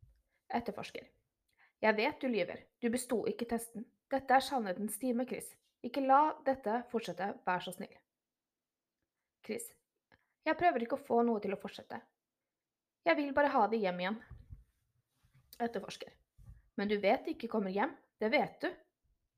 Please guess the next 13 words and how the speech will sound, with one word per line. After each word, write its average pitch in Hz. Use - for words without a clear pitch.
Chris, 202
"Jeg 233
vet 208
ikke. 262
Jeg 226
håper 220
de 240
kommer 190
hjem." 240
Etterforsker, -
"Men 214
du 240
vet, 196